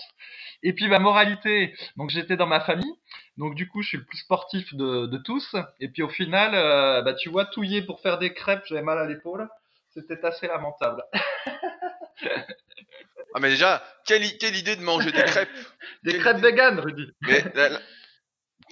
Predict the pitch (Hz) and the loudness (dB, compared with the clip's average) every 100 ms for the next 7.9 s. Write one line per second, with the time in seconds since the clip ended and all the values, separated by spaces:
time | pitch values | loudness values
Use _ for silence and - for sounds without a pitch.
0 | - - - - _ _ 123 143 139 160 | -10 -10 -12 -20 _ _ 2 4 2 -4
1 | 165 156 208 - _ 120 120 117 113 110 | -4 -2 -4 -8 _ 0 2 2 -2 -6
2 | _ _ _ _ _ - 147 147 143 147 | _ _ _ _ _ -6 -4 -2 -4 -2
3 | 147 165 160 - 175 170 110 107 170 156 | -4 -2 -6 -6 -6 -2 -4 -4 -6 -6
4 | 160 147 143 147 143 131 120 120 170 196 | -8 -10 -8 -8 -10 -10 -12 -8 -8 -8
5 | 123 123 170 180 180 165 - 139 - 139 | -12 -8 -8 -6 -8 -8 -10 -10 -6 -6
6 | 135 147 165 - - 135 - 139 175 - | -6 -6 -6 -8 -12 -12 -10 -10 -12 -20
7 | _ _ 110 107 185 170 135 139 160 | _ _ -12 -10 -10 -8 -2 -2 -4